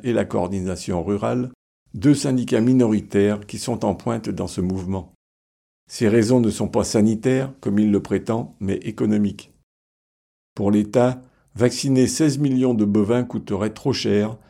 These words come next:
et il manque de vétérinaires pour le faire rapidement. Quant aux dirigeants de la F N S E A, Rousseau,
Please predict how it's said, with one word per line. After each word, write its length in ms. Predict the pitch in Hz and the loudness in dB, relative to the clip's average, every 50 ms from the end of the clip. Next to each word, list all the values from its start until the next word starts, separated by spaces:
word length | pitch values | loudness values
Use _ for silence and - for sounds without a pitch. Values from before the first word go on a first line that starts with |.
| _ _ - | _ _ -2
et 260 | 123 120 123 - - | 2 2 2 2 2
il 120 | 104 101 | 2 2
manque 240 | 101 120 135 139 113 | 2 2 2 2 0
de 80 | 95 95 | 0 0
vétérinaires 680 | 90 120 135 131 135 131 107 101 95 95 104 110 107 | 0 0 -2 -2 0 0 0 2 2 0 0 -2 -2
pour 140 | - - 101 | -4 -4 -2
le 100 | 92 92 | -2 -2
faire 240 | 90 - 107 98 82 | -2 -4 -6 -6 -6
rapidement. 580 | 76 90 101 - - 110 98 90 101 92 82 - _ _ _ _ _ _ _ _ _ _ _ _ _ _ _ _ - | -6 -6 -8 -6 -6 -6 -6 -4 -6 -8 -10 -12 _ _ _ _ _ _ _ _ _ _ _ _ _ _ _ _ -8
Quant 140 | - 107 98 - | -6 -4 -2 0
aux 80 | 117 | 0
dirigeants 440 | 101 107 113 104 117 113 104 113 110 | 2 2 4 4 4 2 2 2 2
de 120 | 110 101 98 | 2 2 2
la 180 | 95 92 92 | 2 0 -2
F 100 | 90 - | -2 -4
N 120 | 95 87 87 | -4 -4 -4
S 180 | 87 - - | -4 -2 0
E 80 | 104 104 | 0 0
A, 180 | 107 120 123 - - _ _ _ _ _ - | 0 0 -4 -8 -12 _ _ _ _ _ -8
Rousseau, 540 | 82 95 117 110 - - 135 131 131 131 | -2 -2 -2 -2 0 0 0 0 -2 -2